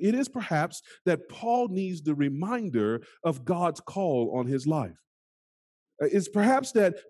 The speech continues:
Paul needs this introduction of himself as a way of practicing a kind of affirmation or practicing a kind of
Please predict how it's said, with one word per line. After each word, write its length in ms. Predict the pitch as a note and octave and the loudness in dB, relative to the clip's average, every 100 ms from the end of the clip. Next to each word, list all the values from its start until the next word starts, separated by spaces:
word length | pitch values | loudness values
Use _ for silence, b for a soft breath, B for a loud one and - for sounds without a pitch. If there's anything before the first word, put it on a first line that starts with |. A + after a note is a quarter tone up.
| - | -4
Paul 360 | A3+ B3+ A#3+ | 2 4 4
needs 440 | G3 G#3 A3 F#3 D#3+ | 2 2 0 -2 2
this 280 | F#3+ F3 - b - | 4 4 2 b -2
introduction 880 | A3+ G#3 F3+ C#3 - C4+ - G#3 D#3 | 0 0 -2 -2 -2 -2 -2 -6 -2
of 160 | D3 | -2
himself 460 | C#3+ C3+ - D3+ F#3+ F#3 | 0 -2 0 0 2 0
as 140 | F3 | 0
a 60 | F3 | 2
way 220 | G3 A3+ | 4 6
of 140 | F#3 C#3 - - | 4 0 -14 -18
practicing 1000 | - B3+ C4 B3+ F#3+ - F3+ F3 E3+ D#3 b | -4 0 0 2 0 0 2 2 2 -4 b
a 100 | F3 | -2
kind 300 | F3 F#3+ F3 | 0 2 2
of 100 | E3 E3 | 2 2
affirmation 840 | E3+ D#3+ D#3 D3+ E3+ E3+ - A#2+ | 0 0 0 2 2 0 -2 -2
or 140 | C3+ C#3+ | 0 -2
practicing 920 | - A3+ B3 A#3 F#3 - C3+ C#3 D#3 b b | -2 -2 -2 0 -2 0 -2 -2 -4 b b
a 80 | F3+ | -2
kind 400 | - F#3 F3 E3 | 0 2 2 2
of 180 | D#3+ | 0